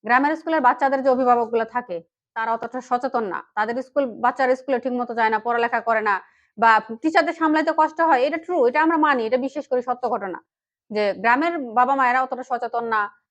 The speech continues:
বাচ্চাকে সেভাবে বাসায় পড়ায় না। আর বেশিরভাগ বাবা মায়েরা নিরক্ষর, তারাই ভালোভাবে পড়াশোনা করতে পারে না,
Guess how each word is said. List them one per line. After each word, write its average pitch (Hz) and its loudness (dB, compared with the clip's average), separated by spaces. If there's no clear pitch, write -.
বাচ্চাকে 247 0
সেভাবে 262 -2
বাসায় 254 2
পড়ায় 254 4
না। 226 -2
আর 233 -2
বেশিরভাগ 277 -2
বাবা 247 4
মায়েরা 254 2
নিরক্ষর, 262 -2
তারাই 233 0
ভালোভাবে 233 -2
পড়াশোনা 226 -6
করতে 240 -14
পারে 214 -2
না, - -6